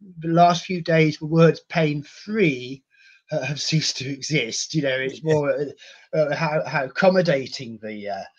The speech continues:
the terrible stuff, you know. So, uh, there, there's been that side to this as well.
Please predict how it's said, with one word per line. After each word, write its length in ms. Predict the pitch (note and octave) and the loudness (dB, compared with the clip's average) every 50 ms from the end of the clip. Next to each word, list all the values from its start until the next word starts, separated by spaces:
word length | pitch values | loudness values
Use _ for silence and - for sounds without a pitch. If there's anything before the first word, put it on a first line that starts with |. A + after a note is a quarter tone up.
| - - - - - - _ _ _ | -20 -20 -20 -20 -20 -20 _ _ _
the 140 | - C#3 - | -10 -10 -8
terrible 480 | - - D#3 C#3+ C3+ B2+ F#2 F2+ F2+ - | -6 -4 -2 0 -2 -2 -4 -8 -10 -10
stuff, 420 | - - - A#2 F#2 E2 E2+ - _ - | -10 -8 -6 -6 -6 -6 -8 -12 _ -18
you 100 | - - | -16 -14
know. 200 | G#2 F#2 F#2 F#2+ | -12 -12 -12 -12
So, 400 | - - C3+ B2+ B2+ B2+ B2+ B2+ | -10 -8 -6 -6 -6 -4 -4 -4
uh, 380 | B2 B2 B2 B2 A#2+ A#2+ A#2+ - - _ _ - - C#3 C#3+ C#3+ E3 _ - E3+ E3 _ | -4 -2 -2 -2 -4 -4 -6 -8 -12 _ _ -18 -16 -16 -18 -20 -20 _ -18 -20 -18 _
there, 220 | D#3 C#3+ C#3+ C3+ C3+ - | -8 -6 -6 -6 -6 -6
there's 140 | C#3 C3 | -6 -6
been 220 | C3 - C#3 C3+ C#3 | -4 -4 -6 -4 -2
that 200 | D3 D3 - - | -4 -4 -4 -6
side 320 | - - C3 A#2+ - - - | -6 -6 -4 -4 -6 -8 -12
to 100 | A2+ G#2 | -14 -12
this 240 | A2 G2 - - | -12 -12 -12 -14
as 80 | - - _ | -16 -14 _
well. 200 | F#2+ E2+ D#2+ | -12 -10 -10